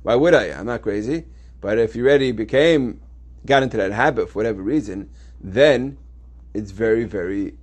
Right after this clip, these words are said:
difficult to stop that habit. So you would have to make a basic, it, it's such a strong habit, you would basically have to make it im-, almost close to impossible to do it. And you could always put a filter and get a new phone, take off the filter. There's always ways to get around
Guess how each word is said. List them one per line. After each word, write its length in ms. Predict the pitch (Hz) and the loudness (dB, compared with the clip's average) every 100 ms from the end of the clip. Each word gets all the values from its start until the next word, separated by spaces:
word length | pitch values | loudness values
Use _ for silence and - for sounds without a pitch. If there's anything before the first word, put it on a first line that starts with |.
| - - - - | -20 -20 -20 -8
difficult 560 | 165 165 107 101 95 - | -8 -6 -8 -6 -6 -8
to 120 | 120 | -12
stop 320 | - 76 - | -10 -10 -6
that 120 | 107 | -6
habit. 380 | 120 170 113 - - - - - - - | -4 -6 -8 -12 -16 -20 -20 -20 -20 -8
So 140 | - | -2
you 160 | 104 110 | 0 2
would 100 | 107 | 2
have 260 | 107 104 - | 0 -2 -2
to 420 | 113 117 117 107 - - - - - - - - - - - | -2 0 -2 -4 -12 -20 -20 -20 -20 -20 -20 -20 -20 -18 -6
make 260 | 117 127 135 | -2 0 0
a 80 | |
basic, 400 | 120 127 127 117 | 2 2 0 -4
it, 180 | 104 104 | -6 -6
it's 180 | - - | -6 -2
such 120 | 143 | -2
a 60 | 123 | -2
strong 240 | - 113 | -2 -2
habit, 380 | 110 143 147 - | 2 2 2 -2
you 80 | 107 | -2
would 80 | 104 | -2
basically 260 | 113 113 | -2 -2
have 160 | 110 107 | -6 -4
to 60 | 107 | -6
make 180 | 107 | -6
it 80 | 104 | -6
im-, 120 | 98 - - - | -8 -12 -20 -10
almost 240 | 117 117 - | -8 -8 -4
close 240 | 117 113 | -4 -4
to 60 | 107 | -10
impossible 720 | 117 147 151 101 95 95 - - - | -4 -4 -4 -6 -6 -6 -10 -20 -12
to 80 | 135 | 2
do 180 | 196 - | 4 4
it. 160 | - - - - - - | 2 -10 -20 -20 -18 -4
And 80 | 151 | 2
you 40 | |
could 80 | 180 | 6
always 380 | 165 127 98 - - - - - - - - - | 6 6 0 -18 -20 -20 -20 -20 -20 -20 -20 -10
put 120 | 104 | -8
a 40 | |
filter 360 | 117 131 117 107 | -4 -4 -4 -6
and 120 | 98 | -6
get 120 | 104 | -6
a 20 | |
new 140 | 110 131 | -6 -8
phone, 320 | - 113 90 | -6 -8 -6
take 160 | 90 123 | -6 -4
off 100 | 123 | -2
the 60 | |
filter. 200 | 123 117 | -4 0
There's 60 | 160 | 6
always 180 | 151 110 | 6 6
ways 220 | 135 131 | 2 2
to 80 | - | -4
get 160 | 117 | -4
around 460 | 107 123 117 98 | -2 -2 -4 -6